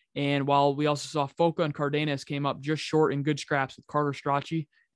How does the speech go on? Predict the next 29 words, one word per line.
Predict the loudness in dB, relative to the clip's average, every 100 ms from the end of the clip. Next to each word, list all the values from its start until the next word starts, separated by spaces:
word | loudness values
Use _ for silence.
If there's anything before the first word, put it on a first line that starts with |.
| -10
and | -6 -2 -2
Max | -2 -4
Dean. | -4 -6 -6 _ _ _ _ _ _ -20 -16 -4
The | 0
last | 4 6 4 4
half | 2 2
of |
Cornell's | 0 2 2 2
schedule | 0 2 2 2
is | 0 -4
E | -2
I | 0
W | 0 0 0
A | 0
heavy | -2 -4 -2 -4 -6
with | -6 -6 -6 -12 _ _ _ _
hosting | 4 4 4 4 4 -2 _ _ 2
Army | 4 6
West | 6 4 2
Point | 0 0 -2
and | -4 -2 0
Binghamton. | -2 -2 -4 -4 -8 _ _ _ _ _ _ _ _ -4
Now | 0
let's | 0 2
talk | 0 2
a |
little | 0 2
high | 0
school. | -2 -8 -12